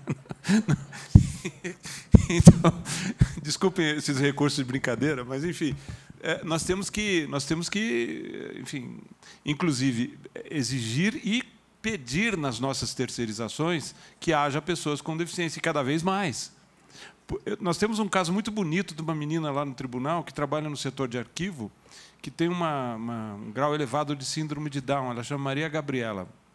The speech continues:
Quem que, é, pessoal, vejam, tem vídeo na internet lá, então, é, lá no nosso tribunal. É, ela tem uma dificuldade muito grande de falar,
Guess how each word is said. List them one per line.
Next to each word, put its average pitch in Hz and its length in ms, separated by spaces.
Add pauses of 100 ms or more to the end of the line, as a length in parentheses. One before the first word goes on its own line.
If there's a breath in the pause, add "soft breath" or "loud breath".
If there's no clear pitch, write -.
(140)
Quem 143 140
que, 135 240
é, 127 240 (320 loud breath)
pessoal, 175 300
vejam, 202 440
tem 202 260
vídeo 151 340
na 143 100
internet 135 480
lá, 127 340 (200)
então, 147 180 (640 loud breath)
é, - 320
lá 139 160
no 139 80
nosso 135 240
tribunal. 127 420
É, 160 200
ela 170 200
tem 185 160
uma 185 100
dificuldade 175 300
muito 202 200
grande 165 320
de 156 100
falar, 131 560